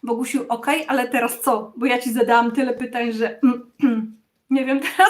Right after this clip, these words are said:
co, okej. Hmm. Czyli robimy rączkę, tak? Tak? Czekam teraz na odpowiedź Bogusi,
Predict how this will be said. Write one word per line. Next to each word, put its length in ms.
co, 160
okej. 540
Hmm. 400
Czyli 440
robimy 500
rączkę, 440
tak? 440
Tak? 320
Czekam 300
teraz 260
na 140
odpowiedź 340
Bogusi, 640